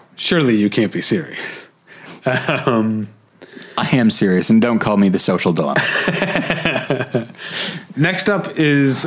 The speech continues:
Speaker 1: a movie I really, really wanna see, but is actually not premiering until after I leave
Speaker 2: Oh,
Speaker 1: Sundance
Speaker 2: okay.
Speaker 1: this year. So,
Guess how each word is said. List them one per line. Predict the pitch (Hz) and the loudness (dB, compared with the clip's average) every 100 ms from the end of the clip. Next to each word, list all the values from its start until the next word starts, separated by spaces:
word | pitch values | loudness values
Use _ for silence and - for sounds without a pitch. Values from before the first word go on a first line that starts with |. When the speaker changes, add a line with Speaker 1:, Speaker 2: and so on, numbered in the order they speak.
| 160 | -2
Speaker 1:
a | 147 | 2
movie | 135 131 | 2 4
I | 120 | 2
really, | 117 113 110 117 139 143 127 | 0 -4 -4 0 2 4 4
really | 131 123 | 4 4
wanna | 120 151 151 | 4 2 2
see, | 175 180 185 | 2 4 4
but | 127 127 | 2 0
is | 123 117 | 2 2
actually | 117 - 120 107 | 0 0 2 2
not | 104 107 113 - - _ _ _ _ | 2 2 -2 -6 -18 _ _ _ _
premiering | - 117 104 113 123 131 135 - | -4 0 2 4 4 4 2 2
until | 123 104 - 107 | 0 0 0 2
after | 104 107 110 | 2 2 0
I | 104 | 0
leave | 104 - 160 - | 0 0 0 0
Speaker 2:
Oh, | 135 | 0
Speaker 1:
Sundance | 110 160 | 2 2
Speaker 2:
okay. | 156 | 2
Speaker 1:
this | 156 170 | 2 2
year. | 165 170 - - - - | 2 0 -6 -20 -20 -14
So, | - 131 113 107 107 | -4 0 2 4 2